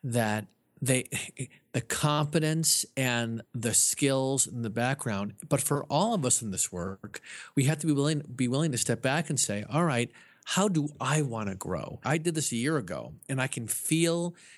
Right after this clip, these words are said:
the elevation of the conversation, the level of diversity that resides in that room, and it's only growing. And I also think what's so exciting is that I think A G B understands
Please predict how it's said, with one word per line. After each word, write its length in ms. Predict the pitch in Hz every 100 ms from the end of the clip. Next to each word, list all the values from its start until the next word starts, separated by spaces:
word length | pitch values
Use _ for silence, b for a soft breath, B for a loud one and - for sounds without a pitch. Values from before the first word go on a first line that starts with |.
| B
the 140 | - 117
elevation 760 | 127 135 117 113 131 - 135 -
of 140 | 120 113
the 60 |
conversation, 1000 | 113 113 107 107 - 110 113 - 110 123 B B -
the 120 | 113
level 380 | 113 131 135 123
of 160 | 104
diversity 1040 | 107 98 101 123 139 - 165 165 180 190 196 B B -
that 300 | 123 117 117
resides 520 | 127 110 117 113 120
in 140 | 120 110
that 180 | 107 113
room, 320 | 107 107 104
and 140 | 123 110
it's 160 | 107 -
only 240 | 143 139
growing. 340 | 117 123 135 127
And 140 | 117
I 80 | 139
also 220 | 165 147
think 180 | - 131
what's 160 | 110 -
so 160 | 180
exciting 540 | 165 - 127 104 85 - B B B B _
is 160 | 131 123
that 300 | 127 123 - -
I 80 | 123
think 240 | 143 135 -
A 180 | 147
G 160 | 143 147
B 460 | 135 131 127 127 - 127
understands 1120 | 120 - - 110 - 139 110 90 95 -